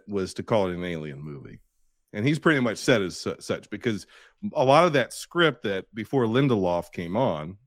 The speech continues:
was for a movie that was not tied to the Alien franchise at all. And then Twentieth Century Fox is basically like, "If we're gonna give you three hundred million dollars to make a movie, we want a billion back.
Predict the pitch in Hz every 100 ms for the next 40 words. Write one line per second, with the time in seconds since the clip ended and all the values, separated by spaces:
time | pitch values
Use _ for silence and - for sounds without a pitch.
0 | _ _ 98 98 98 98 92 90 - -
1 | 113 107 117 113 104 104 98 107 123 123
2 | - 90 82 85 80 76 - 92 82 78
3 | - 82 80 92 82 90 92 90 82 -
4 | - _ _ _ _ 135 139 127 120 156
5 | 135 123 135 123 104 131 131 117 110 -
6 | 143 139 135 123 113 95 101 95 - _
7 | _ - 311 277 208 185 147 151 165 160
8 | 135 123 123 120 107 113 113 101 92 -
9 | 98 90 92 113 113 90 82 90 113 110
10 | 101 87 107 98 95 110 110 98 85